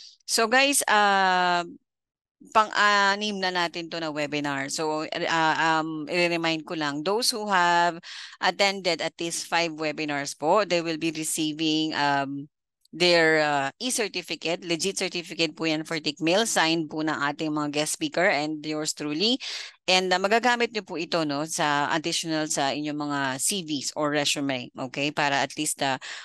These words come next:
pandagdag po natin since it's, uh, it's a legit document. So, again, dapat po makalima tayong, ah, makalima tayong webinar na na-attendan. Second po natin na reminder,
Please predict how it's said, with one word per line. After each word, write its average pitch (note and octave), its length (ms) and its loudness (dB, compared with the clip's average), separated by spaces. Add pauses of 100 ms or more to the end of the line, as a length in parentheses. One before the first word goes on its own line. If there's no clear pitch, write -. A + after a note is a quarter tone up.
(120)
pandagdag F#3 640 2
po E3 160 -6
natin C#3+ 320 -2
since D#3 240 -8
it's, - 240 -4
uh, D3+ 160 4
it's - 240 -2
a D#3+ 80 0
legit D3+ 400 -2
document. C3+ 640 -2 (320)
So, D#3 480 2 (180)
again, G3 460 4
dapat E3 260 0
po F#3+ 160 -2
makalima D#3 480 -4
tayong, D3+ 720 -4
ah, C3+ 800 0 (880)
makalima D#3+ 440 0
tayong D#3+ 800 -2 (200)
webinar D3 560 4
na C#3 160 0
na-attendan. C3 640 -2
Second G3+ 560 -2
po G3+ 160 -4
natin F#3+ 320 0
na F#3+ 80 2
reminder, F#3 560 2